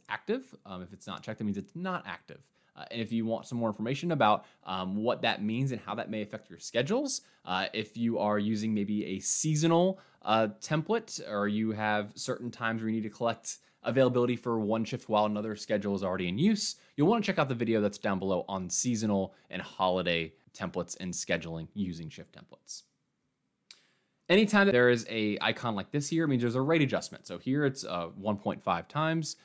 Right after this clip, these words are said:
Uh, so it's time and a half is just showing me what that rate adjustment is by hovering over. And then here you'll be able to see the start time, end time, shift length,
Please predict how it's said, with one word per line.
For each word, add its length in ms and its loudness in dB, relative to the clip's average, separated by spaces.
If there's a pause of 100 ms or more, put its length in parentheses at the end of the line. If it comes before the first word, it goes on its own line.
(140)
Uh, 160 -6
so 80 -10
it's 120 -12
time 260 -4
and 60 0
a 40 -2
half 320 0
is 80 -6
just 160 -8
showing 160 -2
me 60 0
what 140 0
that 120 -2
rate 140 0
adjustment 400 -8
is 220 -2
by 100 -2
hovering 420 -6
over. 240 -2 (480)
And 140 2
then 80 6
here 100 4
you'll 140 6
be 80 4
able 100 2
to 80 -4
see 120 -4
the 60 -2
start 300 2
time, 280 -4
end 160 -10
time, 320 -14
shift 320 -6
length, 360 -4